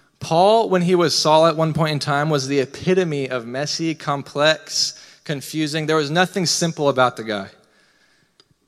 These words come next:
He was this devilish ruler that was power hungry. All he wanted to do was satisfy himself. All he wanted to do was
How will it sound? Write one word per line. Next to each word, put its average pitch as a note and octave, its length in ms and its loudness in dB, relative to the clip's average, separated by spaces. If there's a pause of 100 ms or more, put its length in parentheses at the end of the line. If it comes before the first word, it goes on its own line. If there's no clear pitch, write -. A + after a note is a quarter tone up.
(180)
He D#3+ 80 0
was E3 140 2
this D3 160 -4
devilish E3+ 520 2
ruler E3 360 4
that D3+ 380 -2 (600)
was C#3+ 200 -2
power D3 400 2
hungry. A#2+ 320 -4
All D3+ 160 4
he E3+ 100 0
wanted F3 260 0
to D3+ 80 -6
do D#3+ 120 0
was D3+ 160 -2
satisfy D3+ 560 0
himself. C#3+ 520 -2
All D3 140 0
he D#3 80 -2
wanted D#3 180 -4
to D3 100 0
do D3 240 -2
was C#3+ 380 -2